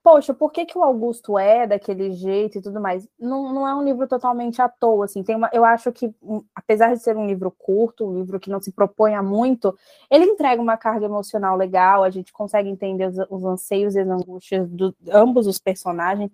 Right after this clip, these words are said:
até porque envolve uma ruptura ali de anos, né, eh, com, com a família dela. Então, eu acho que,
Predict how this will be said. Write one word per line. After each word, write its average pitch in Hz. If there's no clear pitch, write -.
até 220
porque 233
envolve 226
uma 226
ruptura 190
ali 175
de 175
anos, 202
né, 165
eh, -
com, 160
com 165
a 160
família 175
dela. 170
Então, 233
eu 226
acho 233
que, 240